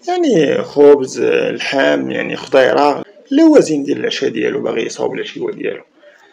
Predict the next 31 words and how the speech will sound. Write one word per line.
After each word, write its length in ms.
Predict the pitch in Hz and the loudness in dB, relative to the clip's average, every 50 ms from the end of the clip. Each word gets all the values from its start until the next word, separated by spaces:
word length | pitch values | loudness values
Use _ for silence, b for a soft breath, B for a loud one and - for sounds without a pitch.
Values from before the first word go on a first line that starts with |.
| b b b _ - | b b b _ 0
المهم، 280 | 320 330 311 269 202 170 | 2 4 6 6 4 4
كيف 280 | - 262 240 170 - | 2 -2 -2 -2 0
هو 140 | 180 175 165 | 4 4 4
دخل، 400 | 147 - - - 254 294 294 - - _ _ _ _ _ _ _ _ _ _ _ _ - | 4 4 4 2 4 4 2 -2 -8 _ _ _ _ _ _ _ _ _ _ _ _ -14
حنا 360 | - - 220 262 302 294 - - | -10 -6 -2 -2 -2 -2 -2 -4
دخلنا 380 | - - - 214 262 277 254 | -4 0 0 2 4 4 4
عليه، 380 | 156 131 123 123 120 113 - - _ _ | 4 2 2 0 -4 -4 -8 -12 _ _
باقي 300 | 135 139 160 156 185 196 | 0 0 0 2 0 -2
ما 100 | 185 175 | -2 -4
سدش 300 | 170 - 240 196 - - | -4 -4 -4 -4 -4 -2
الباب 220 | 160 156 160 160 147 | 2 4 6 6 6
موراه 340 | 147 147 147 147 143 139 135 | 4 2 2 2 2 2 2
كاع، 340 | 139 196 208 247 - - - _ - | 2 2 2 0 -2 -8 -8 _ -4
دخلنا 420 | 160 - - - 156 147 135 131 | -4 -2 -2 0 0 2 2 2
عليه، 180 | 135 160 175 180 | 4 4 4 4
دفعناه، 480 | 151 - 143 139 120 123 156 170 165 | 4 2 0 0 0 2 2 0 0
دخلنا 400 | 147 - - - 143 147 165 185 | 0 -2 -4 -4 -4 -2 -2 -2
وسدينا 460 | 190 175 - - 143 139 147 160 151 147 | -4 -6 -8 -8 -4 0 0 2 2 0
الباب 400 | 131 131 156 170 170 165 170 B B B B B B _ _ - | 2 4 4 4 4 2 -2 B B B B B B _ _ -6
من 120 | 160 156 | -4 -2
ورانا. 380 | 143 127 117 117 - - - - - b b b b b b b b b b _ _ 311 | 0 0 0 -2 -4 -6 -10 -16 -20 b b b b b b b b b b _ _ 0
ما 80 | 247 | 0
سدينا 360 | - - 165 165 156 143 131 | 0 0 -2 -2 0 0 0
الباب، 340 | 120 - - 180 196 196 190 | 0 2 4 4 4 4 4
ما 80 | 143 131 | 0 -2
عطيناش 420 | - - 147 147 156 170 185 165 | 0 0 0 2 2 0 -2 -2
فرصة 400 | - - 156 147 - - 190 - - - | -2 -2 -2 -2 0 -2 -6 -8 -10 -10
فين 220 | - - 160 156 160 | -8 -4 -4 -4 -4
يتكلم. 540 | 151 - - - - 139 - - - - - b b b b b b - | -4 -8 -12 -12 -12 -10 -10 -10 -12 -14 -18 b b b b b b -6
زيرتو 540 | 139 131 175 190 190 170 156 135 - - 101 | 2 4 4 6 6 4 4 2 0 -2 -6
أنا، 340 | - 123 127 131 147 - | -6 -6 -6 -6 -6 -6